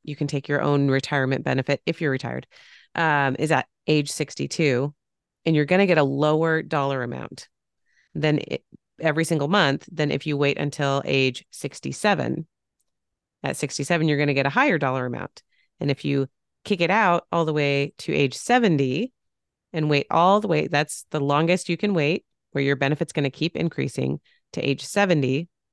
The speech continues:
That's where you get your highest monthly payment amount. And so people,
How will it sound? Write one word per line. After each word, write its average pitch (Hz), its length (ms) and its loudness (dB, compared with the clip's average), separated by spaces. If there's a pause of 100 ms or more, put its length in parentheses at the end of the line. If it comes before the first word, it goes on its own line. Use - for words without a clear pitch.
(680)
That's 165 200 0
where 165 80 2
you 160 140 2
get 156 240 0
your 156 140 0
highest 160 580 0
monthly 143 640 -2 (400)
payment 139 440 0
amount. 131 460 -4 (560)
And 170 140 0
so 165 120 4
people, 180 600 4